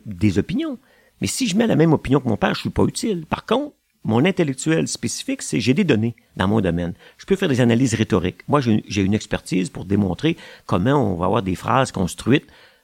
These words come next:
pour dire, au fond, le contraire. C'est du Orwell, hein. Le langage orwellien a des caractéristiques sémantiques. On peut les déconstruire, hein. Que ça soit les discours sur l'homéopathie,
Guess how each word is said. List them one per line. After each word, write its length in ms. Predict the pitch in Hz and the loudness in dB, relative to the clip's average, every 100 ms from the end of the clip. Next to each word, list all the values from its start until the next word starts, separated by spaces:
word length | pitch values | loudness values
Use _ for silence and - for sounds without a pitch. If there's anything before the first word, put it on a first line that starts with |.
| _ - | _ -4
pour 160 | 123 82 | -4 -2
dire, 240 | 101 143 | 2 2
au 60 | 95 | 2
fond, 140 | 131 | 2
le 60 | 120 | 2
contraire. 420 | 95 - 80 - | 0 0 -4 -2
C'est 140 | - | -2
du 120 | 87 - | -2 0
Orwell, 460 | 117 101 107 67 | 0 2 2 2
hein. 80 | 95 | -2
Le 120 | 110 | 0
langage 400 | 90 90 107 117 - | 0 0 0 -4 -4
orwellien 640 | 107 90 92 82 117 196 - - | -4 0 0 2 2 2 -2 -4
a 100 | 127 | -2
des 100 | 117 | 0
caractéristiques 680 | 104 98 90 101 87 - 170 | 0 -4 -4 -6 -6 -4 -2
sémantiques. 560 | 101 82 80 - 208 - | 0 0 -2 -2 -2 -4
On 80 | |
peut 160 | 95 226 | -2 0
les 180 | 190 120 | 0 0
déconstruire, 680 | - - 92 - - 85 - _ _ - - | -2 0 -2 -4 -6 -6 -8 _ _ -6 -2
hein. 140 | 156 - - - | -2 -4 -10 -4
Que 80 | 104 | 0
ça 140 | 92 | 0
soit 260 | - 101 104 | 0 0 2
les 120 | 92 | 0
discours 460 | 78 - 95 98 | -2 -6 -2 -2
sur 260 | - 101 95 | -2 -6 -2
l'homéopathie, 480 | 90 92 90 92 | 0 2 2 2